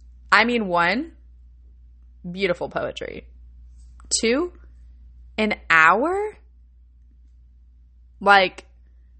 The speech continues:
I mean, yeah, yeah. That's a long time, though. Do you have the stamina for that?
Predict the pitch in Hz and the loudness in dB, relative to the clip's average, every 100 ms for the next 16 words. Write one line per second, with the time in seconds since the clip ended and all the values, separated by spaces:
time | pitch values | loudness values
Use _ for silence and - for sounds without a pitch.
0 | - - - - - - - - - - | -20 -20 -20 -20 -20 -20 -20 -20 -20 -20
1 | - - - - - - - - - - | -20 -20 -20 -20 -20 -20 -20 -20 -20 -20
2 | - - - - 196 208 226 220 - - | -20 -20 -20 -2 2 2 2 -2 -4 -14
3 | 185 165 175 339 294 370 - - 170 151 | -12 2 4 6 4 0 -6 -20 -14 0
4 | 190 214 208 339 - - _ _ _ - | 2 4 2 -2 -10 -20 _ _ _ -16
5 | 175 190 190 208 220 262 370 254 151 147 | -10 -8 -6 -8 -8 -6 -6 -6 -6 -8
6 | 165 160 156 160 - 147 180 220 - 302 | -8 -10 -10 -12 -8 -8 -6 -8 -8 -6
7 | 320 349 - | -2 -2 -4